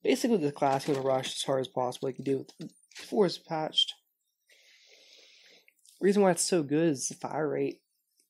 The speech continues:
and the low recoil makes it almost, almost impossible to lose up close. It's like, I don't know, it has, like, an assault rifle range now, far range. It's actually really amazing.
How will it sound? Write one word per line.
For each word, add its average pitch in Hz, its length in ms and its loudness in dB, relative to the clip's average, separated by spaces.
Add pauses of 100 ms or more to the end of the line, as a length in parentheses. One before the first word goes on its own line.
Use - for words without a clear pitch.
(140)
and 147 120 0
the 139 100 0
low 139 320 0
recoil 139 380 -2
makes 123 280 -6
it - 120 -16
almost, 135 640 -6 (880)
almost 214 240 -2
impossible 143 380 -2
to - 20 2
lose 131 120 -2
up 127 120 -6
close. 120 460 -6 (1400)
It's - 280 -6
like, 185 240 0 (760)
I 143 60 -2
don't 127 140 -2
know, 131 220 -2
it 135 100 -8
has, 165 120 0
like, 175 100 0
an 139 60 0
assault 139 300 4
rifle 135 200 0
range 131 280 0
now, 135 220 0
far 131 240 -2
range. 131 320 -4
It's - 120 -6
actually 139 280 -2
really 139 180 4
amazing. 135 540 -2